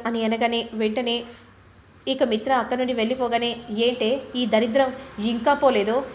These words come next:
ఇంకా ఎన్ని రోజులు ఉంటుందో ఈ దరిద్రం ఈ ఇంట్లో?" అని అంటూ వెంటనే రాజేశ్వరి అక్కడ నుండి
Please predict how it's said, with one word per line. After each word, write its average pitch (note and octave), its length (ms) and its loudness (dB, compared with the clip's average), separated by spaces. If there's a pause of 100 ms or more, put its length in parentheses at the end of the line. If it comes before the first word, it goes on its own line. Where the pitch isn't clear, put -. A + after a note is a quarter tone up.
(240)
ఇంకా A#3+ 200 2
ఎన్ని A#3 260 6
రోజులు C#4 280 6
ఉంటుందో C4 440 2
ఈ B3 100 2
దరిద్రం A3+ 420 6
ఈ B3 100 2
ఇంట్లో?" A3+ 280 2 (160)
అని A#3+ 220 0
అంటూ A#3 320 0 (240)
వెంటనే A#3+ 360 2
రాజేశ్వరి A#3+ 500 4
అక్కడ A#3 240 2
నుండి A#3 360 0